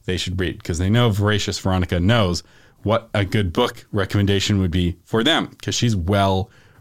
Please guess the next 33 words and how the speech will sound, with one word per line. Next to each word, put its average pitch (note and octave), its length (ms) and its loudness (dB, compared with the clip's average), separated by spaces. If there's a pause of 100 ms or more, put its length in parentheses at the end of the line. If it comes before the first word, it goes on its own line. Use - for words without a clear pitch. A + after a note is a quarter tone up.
read. F#2 380 0 (540)
These E3+ 300 2
are E3+ 60 4
the E3+ 80 4
kinds C3+ 240 4
of A#2+ 60 -4
people G#2+ 280 0
you G2+ 120 2
wanna F#2+ 160 2
hang F#2 180 2
out F#2 160 0
with, E2 220 -4
and A2+ 140 2
these B2 160 2
are B2 40 0
the A#2 100 0
kinds A#2 160 2
of G2+ 60 0
people A2+ 260 0
you D3 180 4
do D3+ 360 2
hang A#2+ 240 2
out G2 140 -2
with F#2 240 -2 (300)
when E2 120 -4
you D#2 80 -2
hang A2+ 240 2
out F#2+ 240 0 (300)
on E2 240 -2
Goodreads. F2 440 -4 (380)
Compare G#3+ 340 2
that D#3+ 220 -2
to A2+ 420 0